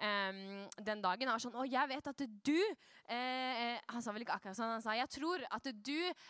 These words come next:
eh, digga de vanskeligene, og bare elsker den farten og den spenninga», og bare oppmuntret meg, eh, i det. Og jeg var helt sånn, «Hvordan kan han vite dette? Ah, Gud har fortalt det til ham, det er jo helt vilt!» Ehm, og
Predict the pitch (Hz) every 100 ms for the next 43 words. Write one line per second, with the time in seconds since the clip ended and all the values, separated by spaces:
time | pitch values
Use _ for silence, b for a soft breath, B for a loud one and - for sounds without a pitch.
0 | B 233 240 240 214 214 381 277 214 220
1 | 392 392 247 320 311 247 202 - 254 247
2 | 285 320 254 262 269 - 349 381 254 214
3 | 294 226 208 - 311 - 294 233 202 -
4 | 359 285 254 269 302 - 254 240 233 -
5 | - 208 196 196 220 240 B B B 220
6 | 226 233 226 233 294 - 240 247 254 247
7 | 220 202 226 202 B B B B 180 285
8 | 208 - 269 285 262 247 294 370 254 -
9 | 311 330 - 508 554 B B B 294 494
10 | 392 247 202 208 302 494 415 403 - 233
11 | 262 285 440 539 415 453 427 294 269 415
12 | 587 415 - - B B B - 277 302
13 | 302 294 302 320 320 _ B B B _
14 | - 294 359 427 269 240 214